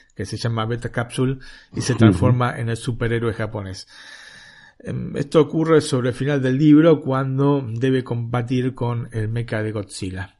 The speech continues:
Speaker 1: Lamentablemente, la Warner Bros. no consiguió adquirir los derechos de Ultraman, lo que provocó un cambio en la película y la introducción del Gigante de Hierro, ¿no? La película esta de Steven Spielberg.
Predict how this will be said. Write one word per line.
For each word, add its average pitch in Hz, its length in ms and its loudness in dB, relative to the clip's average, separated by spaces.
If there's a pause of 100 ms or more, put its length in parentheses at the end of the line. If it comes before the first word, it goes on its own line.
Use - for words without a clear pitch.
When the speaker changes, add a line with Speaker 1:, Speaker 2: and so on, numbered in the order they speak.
Speaker 1:
Lamentablemente, 151 680 2
la 123 120 4
Warner 143 260 4
Bros. 139 280 2
no 135 140 0
consiguió 135 380 0
adquirir 123 420 0
los 117 160 -2
derechos 117 480 -2
de 117 80 0
Ultraman, 131 540 0 (380)
lo 123 180 -2
que 120 140 -4
provocó 120 560 -2
un 120 280 -6
cambio 127 300 -4
en 117 60 -2
la 113 100 -4
película 117 680 -4 (200)
y 127 100 -4
la 113 80 -2
introducción 113 540 -4
del 107 100 -4
Gigante 107 360 -6
de 98 80 -6
Hierro, 95 280 -10
¿no? 110 100 -6
La 101 120 -10
película 107 420 -10
esta 101 180 -10
de 101 80 -8
Steven 104 240 -8
Spielberg. 101 460 -12